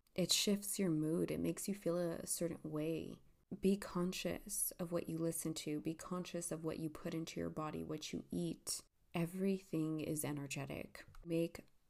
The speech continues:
conscious choices. But yes, um, it's, it's really important for you guys to listen to more uplifting music, especially during these times, because it'll help us with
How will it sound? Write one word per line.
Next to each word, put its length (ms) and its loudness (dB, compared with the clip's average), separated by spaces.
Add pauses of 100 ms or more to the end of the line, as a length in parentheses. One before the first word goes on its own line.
(100)
conscious 520 0
choices. 800 0 (440)
But 140 4
yes, 480 -2
um, 420 2
it's, 360 4
it's 220 2
really 220 4
important 480 6
for 80 0
you 140 4
guys 480 0
to 480 4
listen 420 2
to 500 0
more 200 0
uplifting 500 0
music, 460 -2
especially 480 -4
during 260 -4
these 160 -4
times, 420 -4
because 420 -4
it'll 220 -4 (120)
help 200 -4
us 440 -2
with 260 -2